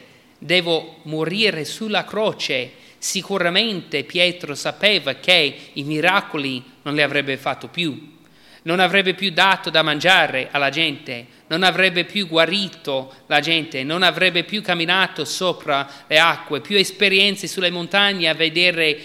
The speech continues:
scendere Mosè, Elia, non sarebbe più successo queste cose.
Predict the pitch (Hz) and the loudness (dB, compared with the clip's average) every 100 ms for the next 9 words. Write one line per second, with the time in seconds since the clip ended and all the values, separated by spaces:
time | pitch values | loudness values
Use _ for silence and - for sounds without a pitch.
0 | - - - 196 202 180 160 151 151 147 | -14 -6 2 4 4 2 0 2 0 -2
1 | 151 185 170 135 - - - 151 151 202 | 2 4 4 0 -8 -6 2 2 4 2
2 | 202 156 127 123 - - 151 156 170 165 | 2 2 2 -2 -12 -6 -4 0 2 2
3 | 160 190 - 156 208 190 - - 139 131 | -2 -4 -6 0 2 2 0 -6 -8 -10
4 | - _ 175 160 - 143 190 180 139 135 | -16 _ -2 -2 -2 -4 2 2 2 -2
5 | 123 | -6